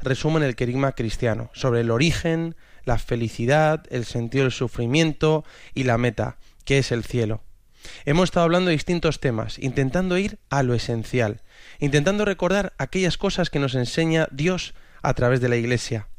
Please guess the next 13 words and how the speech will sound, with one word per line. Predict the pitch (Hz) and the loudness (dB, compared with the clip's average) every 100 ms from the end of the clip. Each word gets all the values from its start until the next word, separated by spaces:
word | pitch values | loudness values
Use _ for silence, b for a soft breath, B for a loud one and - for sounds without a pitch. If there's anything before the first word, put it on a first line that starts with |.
| - B B B | -16 B B B
Además, | 131 135 175 175 | 4 4 4 2
estuvimos | 160 143 151 143 | 0 0 0 0
hablando | 131 135 147 151 | 2 2 4 2
acerca | 131 147 131 131 | 2 0 0 -2
de | 120 | 0
la | 117 | 0
vocación, | 113 - 107 - 165 143 139 139 B B B B | -2 -4 -8 0 2 2 0 -4 B B B B
en | 131 | -2
ese | 127 131 | 0 0
sentido | 135 123 127 117 | 0 0 0 2
de | |
la | 110 | 2
vida, | 143 156 127 127 131 | 2 2 2 2 -2